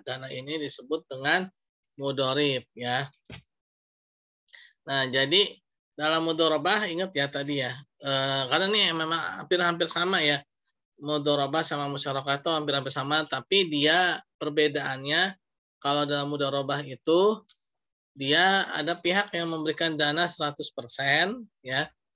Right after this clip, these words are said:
dan ada pihak yang menerima dana seratus persen dan mengelolanya ya. Nah, itu dalam mudharabah. Yang, eh, me-, memberikan dana itu dinamakan sebagai sohibul mal,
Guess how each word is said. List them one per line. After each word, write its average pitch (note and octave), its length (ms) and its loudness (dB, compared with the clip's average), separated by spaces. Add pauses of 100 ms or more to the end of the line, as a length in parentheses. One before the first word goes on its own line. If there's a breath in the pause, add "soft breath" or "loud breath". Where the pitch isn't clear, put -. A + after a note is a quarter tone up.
(420 loud breath)
dan D#3+ 240 -2
ada D3+ 400 2
pihak F3 400 0
yang D#3 160 -6
menerima D3+ 400 -2
dana D3 320 -2
seratus - 320 -4
persen E3 320 -2
dan F3+ 160 4
mengelolanya D#3 1000 0 (140)
ya. C#3 220 0 (460)
Nah, C3+ 80 -2
itu E3 160 0
dalam D#3+ 240 0
mudharabah. B2+ 640 0
Yang, D#3+ 340 0 (640 soft breath)
eh, D3+ 320 6
me-, D#3 400 -2
memberikan F3 500 2
dana D3+ 320 2
itu E3 220 -6
dinamakan D3+ 560 -2
sebagai C#3 400 -4
sohibul C3+ 480 -4
mal, F3 400 2